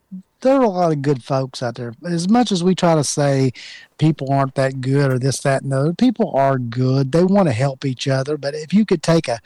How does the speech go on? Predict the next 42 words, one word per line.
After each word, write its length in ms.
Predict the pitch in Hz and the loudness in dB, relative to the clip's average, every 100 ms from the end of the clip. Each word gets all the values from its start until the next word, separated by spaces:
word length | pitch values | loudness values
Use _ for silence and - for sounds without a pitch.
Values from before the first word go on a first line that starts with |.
| - _ - | -16 _ -8
twelve-hour 580 | 170 196 190 147 143 | 2 4 4 4 2
job 280 | 139 151 156 | 0 0 0
and 120 | 143 | 0
make 180 | 143 143 | -2 -4
it 80 | 120 | -6
a 40 | |
five-hour 720 | - - 170 208 147 120 117 123 | -8 -4 0 0 2 0 0 -4
job 380 | 123 123 127 127 | -6 -4 -6 -6
for 100 | 123 | -4
him 300 | 131 143 151 | -2 -2 -2
and 180 | 131 | 0
get 160 | 135 180 | 0 0
the 80 | 151 | 0
job 400 | 135 156 156 131 | 2 2 2 2
done, 400 | 160 165 143 139 | 4 4 2 -2
and 140 | 123 | -4
you've 260 | 170 180 131 | -2 -2 0
done 240 | 151 175 | 2 2
a 60 | 139 | 0
lot 240 | 147 170 | 0 0
of 60 | 151 | 0
the 60 | |
work, 320 | 143 185 180 - - - - | 2 2 2 -6 -16 -16 -4
now 240 | 151 170 208 | 2 4 4
you're 240 | 196 185 | 2 0
shadowing 680 | - - 185 190 185 180 170 | -4 -4 -2 0 0 0 0
him 180 | 170 131 | -2 -2
while 240 | 160 180 | -2 0
he's 240 | 156 170 151 | 2 0 2
doing 240 | 185 175 | 2 2
the 140 | 170 - | 0 -4
actual 720 | - 190 - - 151 143 135 - - - - _ _ _ _ - | -4 -4 -6 -10 -6 -6 -8 -12 -20 -20 -20 _ _ _ _ -2
part 260 | 180 170 | -2 -2
that 120 | 139 | -6
he 220 | - 226 226 | -4 0 2
knows 220 | 202 170 | 2 0
how 160 | 175 | -2
to 80 | 170 | -2
do, 280 | 170 220 202 - _ | 0 0 0 -6 _
you've 260 | 175 226 170 | -2 0 0
learned 400 | 151 165 175 - - | 0 0 -2 -4 -8
everything. 880 | 170 208 180 151 139 120 - - | -4 -2 -4 -6 -6 -8 -12 -16